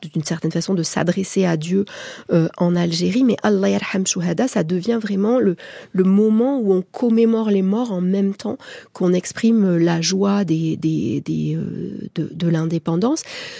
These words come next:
Se rendre compte aussi que, bien sûr, il y a,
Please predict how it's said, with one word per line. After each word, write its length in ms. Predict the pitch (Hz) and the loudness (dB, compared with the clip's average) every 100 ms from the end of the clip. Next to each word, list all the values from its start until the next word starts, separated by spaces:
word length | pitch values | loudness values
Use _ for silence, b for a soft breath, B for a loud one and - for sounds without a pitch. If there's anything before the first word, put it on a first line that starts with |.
| B | B
Se 120 | - 202 | 2 4
rendre 360 | 208 247 247 | 4 4 4
compte 280 | 233 240 233 | 4 4 4
aussi 480 | 208 196 - 277 330 | 2 0 2 4 4
que, 120 | - | 4
bien 400 | 196 160 214 214 | 2 2 2 2
sûr, 420 | - - 269 269 - | -2 0 0 0 0
il 240 | 202 190 | -2 0
y 160 | 196 208 | 2 4
a, 240 | 208 214 | 2 0